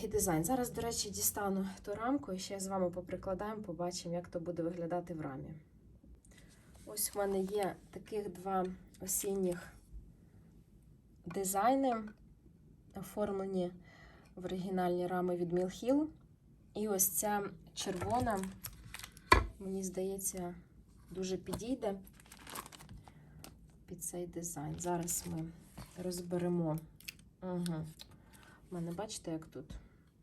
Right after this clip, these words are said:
супер все заклеєно. Ну,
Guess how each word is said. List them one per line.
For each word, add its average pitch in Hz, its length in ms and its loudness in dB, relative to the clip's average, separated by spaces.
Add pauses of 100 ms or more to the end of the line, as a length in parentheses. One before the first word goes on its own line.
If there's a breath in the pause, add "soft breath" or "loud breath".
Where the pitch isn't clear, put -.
(120)
супер 190 500 -4
все 175 380 -2 (840 loud breath)
заклеєно. 190 1000 0 (300)
Ну, 285 200 6